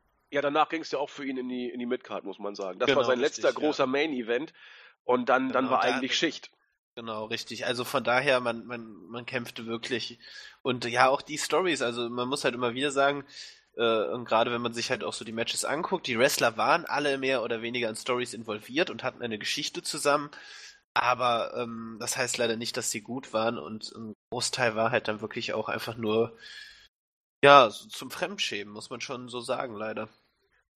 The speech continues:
Speaker 1: Und du hast es grad so schön gesagt, die, die Worker standen alle in Storylines. Das ist ja eigentlich was Gutes, das, äh, will ich auch gar nicht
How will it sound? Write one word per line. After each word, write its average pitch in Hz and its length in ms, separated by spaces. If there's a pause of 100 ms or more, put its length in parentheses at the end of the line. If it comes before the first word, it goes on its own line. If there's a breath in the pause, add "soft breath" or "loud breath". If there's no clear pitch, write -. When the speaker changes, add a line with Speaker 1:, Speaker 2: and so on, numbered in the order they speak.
Speaker 1:
Und 131 220
du 151 60
hast 160 140
es 160 120
grad 151 240
so 156 80
schön 147 240
gesagt, 143 340
die, 127 180
die 127 180
Worker 156 380
standen - 460
alle 151 220
in 113 160
Storylines. 190 880
Das 131 180
ist - 220
ja 160 180
eigentlich 135 500
was - 220
Gutes, 180 520
das, - 340
äh, - 60
will 104 520
ich - 140
auch - 120
gar 120 160
nicht 117 220